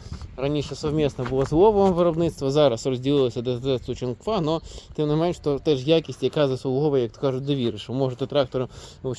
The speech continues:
дати йому під хвост, і йому нічого не буде. А, во, не застучить там коробка, не, ой, не, не, не застучить мотор, не зазвонить нічого в коробці, нічого не розвалиться. Може, і візуально тут може бути менше, поняли?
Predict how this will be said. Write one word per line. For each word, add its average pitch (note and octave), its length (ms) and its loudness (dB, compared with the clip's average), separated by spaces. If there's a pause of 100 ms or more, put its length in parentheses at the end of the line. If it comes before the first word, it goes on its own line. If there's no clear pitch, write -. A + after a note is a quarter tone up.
дати C#3 280 2
йому C3+ 120 -2
під C#3 140 -12
хвост, F#3+ 300 -2
і C3+ 40 -4
йому C3+ 160 -2
нічого D3 280 -2
не D3+ 80 0
буде. A2+ 280 -4 (600)
А, C3 120 0
во, C#3 240 2
не C#3 100 0
застучить C3+ 460 -6
там B2+ 160 -4
коробка, D#3 400 0
не, B2 880 -2
ой, A2+ 120 -2
не, B2 160 -4
не, C#3 300 -2
не C#3 260 -2
застучить C#3 360 -12
мотор, F#3+ 360 4 (500)
не C#3+ 140 2
зазвонить C#3 460 0
нічого C3 180 -8
в - 60 -18
коробці, G#3 420 0 (640)
нічого F3+ 400 0
не D#3+ 160 4
розвалиться. D#3+ 520 2
Може, E3 320 4
і - 20 8
візуально E3 560 4
тут - 200 -14
може D3+ 280 0
бути B2+ 240 -6
менше, G#2 420 -2
поняли? C3 380 -2